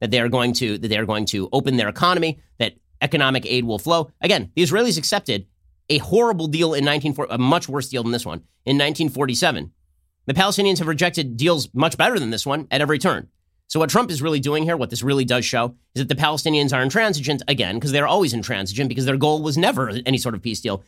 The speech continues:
It was the full-scale destruction of the state of Israel. Simple as that. So under the, under the peace vision, the, the quote-unquote settlers would remain in place. Again, amazing. Israel is expected to have a twenty percent Arab population.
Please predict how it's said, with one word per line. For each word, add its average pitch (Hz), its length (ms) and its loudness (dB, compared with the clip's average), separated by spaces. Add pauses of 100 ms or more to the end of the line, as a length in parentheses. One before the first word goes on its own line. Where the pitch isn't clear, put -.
(160)
It - 80 -2
was 143 100 0
the 139 80 -4
full-scale 147 380 -2
destruction 120 480 -4 (240)
of 131 100 -4
the 139 60 0
state 131 200 0
of 113 80 -2
Israel. 101 340 -4 (120)
Simple 139 500 0 (200)
as 131 140 2
that. 107 260 -2 (720)
So 151 220 0
under 208 240 2
the, 139 300 0
under 170 160 2
the 143 100 -2
peace 170 200 0
vision, 165 480 0
the, 123 320 0
the 120 120 -2
quote-unquote 160 400 0
settlers 120 460 -2
would 127 80 -2
remain 131 200 2
in 113 80 0
place. 101 340 -4 (120)
Again, 156 200 2
amazing. 135 400 0 (100)
Israel 165 260 2
is 143 80 -2
expected 143 320 -2
to 139 60 -4
have 135 100 0
a 123 40 -4
twenty 151 220 0
percent 131 300 -2
Arab 127 160 0
population. 123 600 -2